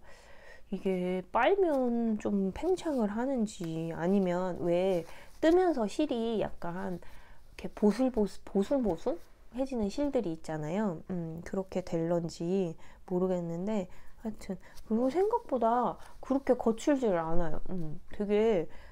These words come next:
부드럽-, 부드럽네요. 포르투갈, 우리 포르투갈 양이 원래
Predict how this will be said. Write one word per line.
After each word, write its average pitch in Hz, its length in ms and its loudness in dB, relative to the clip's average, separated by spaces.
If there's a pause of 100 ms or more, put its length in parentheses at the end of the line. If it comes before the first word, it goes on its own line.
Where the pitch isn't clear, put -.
(280)
부드럽-, 214 760 2 (160)
부드럽네요. 190 680 0 (180)
포르투갈, 226 920 2
우리 180 640 -2 (480)
포르투갈 240 580 0
양이 165 320 -2
원래 160 680 0